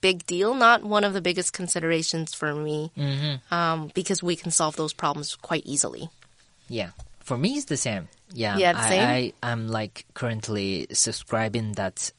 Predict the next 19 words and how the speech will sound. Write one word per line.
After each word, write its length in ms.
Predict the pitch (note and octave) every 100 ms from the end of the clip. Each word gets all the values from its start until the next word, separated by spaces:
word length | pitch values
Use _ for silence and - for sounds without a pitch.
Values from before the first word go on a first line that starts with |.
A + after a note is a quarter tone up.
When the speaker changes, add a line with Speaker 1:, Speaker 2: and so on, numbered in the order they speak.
| -
Speaker 2:
iCloud 640 | G2+ A2+ - C3+ C#3+ C#3+ -
Speaker 1:
iCloud, 540 | F3+ - F#3+ F3+ F#3
mm-hmm. 100 | -
Speaker 2:
service. 560 | F3+ C3+ A#2+ A#2+ A#2+ -
Yeah, 220 | G#2+ F2
I 120 | G2
pay 520 | - - G#2+ G2+ F#2+ - -
every 220 | G#2+ A#2+ A#2+
month. 480 | A#2+ A2+ A2+ - -
So, 520 | - - G#2 G2+ G2+ G2+ - _ _ -
yeah, 220 | G#2 F2+
I 140 | F2 F#2+
don't 160 | G2
have 260 | G2 G2 - -
to, 180 | F#2 F2+ E2+ D#2+ D#2 A#1+ A#1
like, 260 | D#2 E2
have 340 | - - - -
really 640 | E2 G#2 G2+ F#2 F2 E2 - -
huge 460 | - - G2 F2+